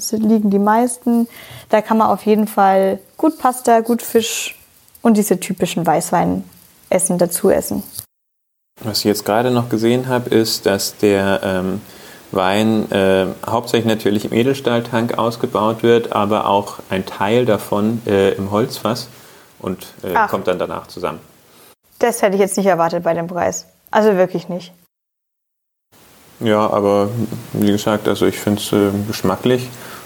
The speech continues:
Speaker 2: auf jeden Fall, äh, auch richtig gut für den Preis. Bewertungen habe ich jetzt seit hier, ähm,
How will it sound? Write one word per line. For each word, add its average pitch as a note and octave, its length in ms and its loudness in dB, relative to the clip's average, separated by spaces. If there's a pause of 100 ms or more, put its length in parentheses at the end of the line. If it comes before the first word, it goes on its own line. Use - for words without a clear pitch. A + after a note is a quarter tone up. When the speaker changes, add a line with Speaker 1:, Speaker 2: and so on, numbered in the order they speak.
(120)
Speaker 2:
auf - 80 -2
jeden A2+ 160 0
Fall, A2 320 0 (100)
äh, A2 640 0
auch G#2+ 160 -2
richtig G#2+ 260 -2
gut - 220 -2
für G2+ 100 -2
den G2+ 160 0
Preis. G2+ 380 -4 (2000)
Bewertungen C#3 720 2
habe B2 220 2
ich A#2+ 60 -4
jetzt A#2 180 0
seit A2 160 0
hier, B2 440 4
ähm, G#2+ 540 2